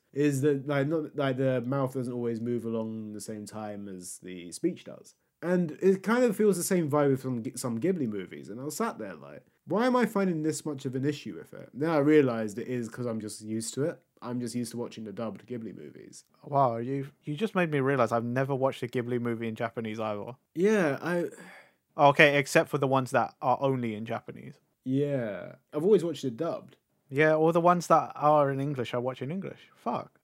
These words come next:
Speaker 1: Yeah. I've only, the only one I've watched in, uh, sub was The Wind Rises.
Speaker 2: No, I watched that in English as well. <laughs>
Speaker 1: But the thing is with Ghibli movies as well, they actually got, like, a sick cast with them. Like, usually it's, like, actually A-list celebrities,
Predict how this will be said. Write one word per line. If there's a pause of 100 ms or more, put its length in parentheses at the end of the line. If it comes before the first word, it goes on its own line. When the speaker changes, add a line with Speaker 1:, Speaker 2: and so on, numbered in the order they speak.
Speaker 1:
Yeah. (460)
I've
only,
the
only
one
I've
watched
in, (280)
uh,
sub (180)
was
The
Wind
Rises. (320)
Speaker 2:
No,
I
watched
that
in
English
as
well. (220)
<laughs> (160)
Speaker 1:
But
the
thing
is
with
Ghibli
movies
as
well,
they
actually
got,
like,
a
sick
cast (180)
with
them.
Like,
usually
it's,
like,
actually
A-list
celebrities,